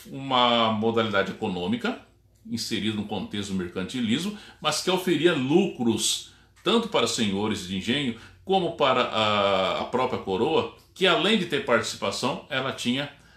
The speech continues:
é, recursos garantidos através de impostos, de lucro, é, de taxas, enfim, de diversos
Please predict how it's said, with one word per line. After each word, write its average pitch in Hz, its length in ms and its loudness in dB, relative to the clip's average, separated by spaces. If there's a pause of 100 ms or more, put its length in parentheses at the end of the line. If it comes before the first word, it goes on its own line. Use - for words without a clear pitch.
(320)
é, 101 560 0 (300)
recursos 127 420 -6
garantidos 123 320 -4
através 123 360 0
de 120 320 -2 (260)
impostos, 101 680 -2
de 92 260 -14
lucro, 123 440 -2
é, 92 160 0
de 90 100 -8
taxas, - 720 0 (240)
enfim, 175 300 -8
de 143 140 -12
diversos 170 760 0